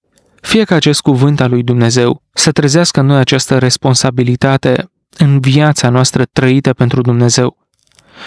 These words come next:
Fie ca niciodată să nu tratăm cu ușurință păcatul din viața noastră. Fie că este vorba despre cele păcate pe care le cunoaștem sau pe cele pe care nu le cunoaștem,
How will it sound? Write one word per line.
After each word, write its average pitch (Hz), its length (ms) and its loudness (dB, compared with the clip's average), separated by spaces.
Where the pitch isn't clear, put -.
Fie 196 180 0
ca 185 80 0
niciodată 160 580 2
să 131 300 0
nu 151 220 2
tratăm 135 640 0
cu 127 120 -2
ușurință 135 580 0
păcatul 127 480 -2
din 120 180 2
viața 127 340 0
noastră. 120 400 -2
Fie 233 220 0
că 214 100 0
este 190 200 0
vorba 156 300 2
despre 139 320 0
cele 135 240 0
păcate 135 400 -2
pe 131 140 -2
care 127 280 0
le 120 140 2
cunoaștem 139 680 0
sau 131 200 -2
pe - 100 -4
cele 131 260 0
pe 127 160 -2
care 123 220 -2
nu 135 220 2
le 156 100 2
cunoaștem, 139 640 0